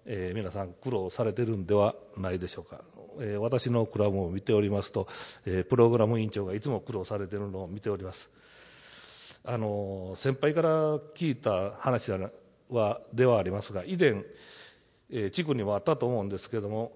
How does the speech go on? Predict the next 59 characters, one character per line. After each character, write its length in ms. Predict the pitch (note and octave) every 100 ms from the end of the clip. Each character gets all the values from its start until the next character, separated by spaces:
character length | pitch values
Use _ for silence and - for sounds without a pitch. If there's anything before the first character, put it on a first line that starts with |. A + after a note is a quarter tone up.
| -
そ 220 | - - D3
の 80 |
よ 120 | C#3+ C#3+
う 20 |
な、 180 | C3+ B2 -
え 380 | C#3 A2+ G#2+ G2+
ー、 20 | -
地 120 | F#3+
区 120 | C#3
に 160 | A2+ A2
こ 200 | - G#2
の 120 | F#2+
タ 260 | - A#2
ク 100 | A#2
ワ 60 | C3
社 120 | D3+
バ 140 | D3+ G3
ン 100 | F#3
ク 80 |
的 140 | F3+ E3+
な 100 | D3
も 100 | A#2+
の 80 | G#2+
が 100 | F#2+
立 160 | A2
ち 100 | G#2+
上 100 | A#2+
げ 100 | B2
な 140 | C3+ C3
い、 80 | A2 - - _ -
な 160 | C3+ C#3+
い 80 |
か 100 | -
と 220 | F2+ - A2
い 20 |
う 60 |
こ 100 | A2+
と 140 | G#2+ G2
も、 180 | G#2 - - - - -
え 920 | - F#2+ G2 F#2+ F#2 F#2+ F#2 F2 E2+ - -
ー、 40 |
模 80 | A#2+
索 260 | A#2 B2 B2
検 340 | - C#3 C#3
討 140 | C3 B2
し 60 |
て 100 | -
い 80 | B2
き 100 | A#2+
た 120 | B2
く 80 | G#2
も 300 | G2+ B2+ -
思 160 | A2+ A#2
っ 40 |
て 120 | A2
お 60 | G#2
り 80 | G2+
ま 100 | G2+
す。 320 | - - -